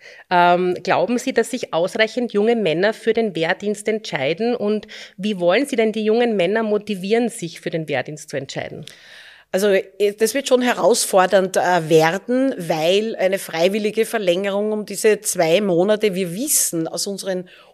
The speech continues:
Speaker 2: Umfragen, dass die jungen Männer, äh, zu dreißig Prozent nach der Dauer, nach der Länge auch des jeweiligen Dienstes entscheiden.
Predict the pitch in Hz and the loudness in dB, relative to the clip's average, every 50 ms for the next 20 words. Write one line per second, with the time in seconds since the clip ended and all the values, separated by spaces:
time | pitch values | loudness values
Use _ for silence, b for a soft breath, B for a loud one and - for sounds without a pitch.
0 | B - 269 285 339 339 - - 175 160 151 147 165 180 220 240 262 B B B | B 0 0 0 0 -2 -4 -6 -6 -6 -4 -4 -4 -2 -2 -4 -4 B B B
1 | B _ - 202 - - 220 202 214 233 240 233 226 208 175 160 160 185 220 240 | B _ -6 -6 -4 -2 0 2 2 2 2 2 0 -2 -2 -2 -2 -2 0 0
2 | 247 262 262 B B B B B - 190 190 277 - 214 - - 160 160 160 175 | 0 -2 -2 B B B B B 0 2 2 2 0 -4 -4 -4 -2 0 2 2
3 | 214 247 - - 269 - - - 220 214 214 - 190 185 214 220 - 208 190 - | 4 4 2 0 -2 -4 -4 -2 -2 -2 0 0 -2 -2 -2 -4 -4 -6 -6 -4
4 | - 202 180 185 - 165 165 175 208 214 208 202 202 - 202 185 185 175 208 262 | -2 -4 -4 -2 -2 0 4 4 4 4 4 0 -2 -4 -4 -2 0 0 0 0
5 | 269 226 175 165 165 135 151 160 - - 185 170 - 196 175 170 170 170 185 180 | 0 0 0 0 0 0 -2 -4 -4 -6 -8 -6 -4 -2 0 0 2 0 0 -2
6 | 180 180 170 - 175 170 208 208 - - 208 202 208 196 185 - - 180 156 165 | -4 -4 -4 -4 -4 -4 -4 -4 -2 -2 -2 -2 -4 -6 -6 -4 -4 -2 0 0
7 | 180 202 240 226 | 0 0 -2 -4